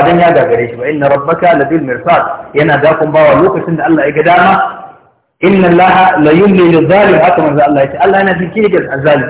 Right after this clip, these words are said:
Ya ce zalim. Hatta idan akada, amma Allah ya kama shi. Ya ce, "Fa lan yuflit." Ba ya, ba, ba zai iya fita daga kamun Ubangiji ba. Ya Allah kama wannan azzalumai. Ka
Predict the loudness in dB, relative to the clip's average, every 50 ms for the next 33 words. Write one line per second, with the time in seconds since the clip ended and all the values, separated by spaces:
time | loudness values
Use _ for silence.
0 | -6 -4 -4 -2 0 0 2 2 2 2 2 0 -2 -4 -8 -12 -14 -20 -20 -20
1 | _ _ _ _ _ _ -4 -2 -2 0 2 2 2 2 4 2 2 2 2 2
2 | 2 2 2 2 2 0 0 -2 -2 -2 -2 0 0 0 0 0 0 0 0 0
3 | 0 -2 -2 0 0 2 2 2 0 -2 -2 -6 -8 -8 -10 -18 -20 -20 _ _
4 | _ _ _ _ _ _ _ _ _ _ _ _ -10 -6 -4 -4 -2 0 0 0
5 | 0 0 -2 -2 -4 -6 -6 -4 -2 0 2 2 2 2 2 0 0 0 0 0
6 | 2 2 2 2 2 2 2 2 0 0 0 0 0 0 0 -2 -2 -4 -4 -4
7 | -4 -4 -6 -4 -4 -4 -4 -6 -8 -6 -4 -2 0 0 2 2 0 0 0 -2
8 | -2 0 0 0 -2 -2 -2 -4 -4 -4 -4 -4 -4 -4 -8 -10 -12 -14 -18 -20
9 | -14 -6 -6